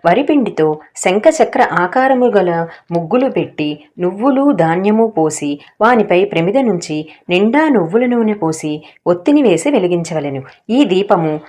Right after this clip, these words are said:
రాత్రింబవళ్ళు ఆరకుండా ఉంచవలెను. దీనినే నందాదీపం అందురు.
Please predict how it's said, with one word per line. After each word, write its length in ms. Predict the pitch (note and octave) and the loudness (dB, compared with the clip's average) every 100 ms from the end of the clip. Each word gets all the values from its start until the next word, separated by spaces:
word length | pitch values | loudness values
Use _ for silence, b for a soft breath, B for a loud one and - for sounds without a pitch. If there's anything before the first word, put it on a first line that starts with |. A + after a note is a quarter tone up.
| - | -2
రాత్రింబవళ్ళు 1000 | E3+ F#3 A3 D#4 D4+ B3 G#3+ F3 E3+ E3 D#3+ B E3 | 2 2 0 0 2 2 2 2 2 0 -2 B 0
ఆరకుండా 600 | F3 B3+ D4 G3+ E3+ C4 | 4 4 4 2 2 2
ఉంచవలెను. 600 | C4 F3 F3 D3 C3+ B2 - b D#3 | 0 0 -2 -2 -2 -6 -16 b -4
దీనినే 560 | F3+ G#3+ G#3+ D4+ E4+ B B | 2 4 4 2 0 B B
నందాదీపం 760 | F#3 F3+ G#3+ C#4+ C4+ F#3 F3 B3 | 0 2 4 4 6 4 4 2
అందురు. 400 | G#3+ D3+ C#3+ C3+ | 2 0 -4 -6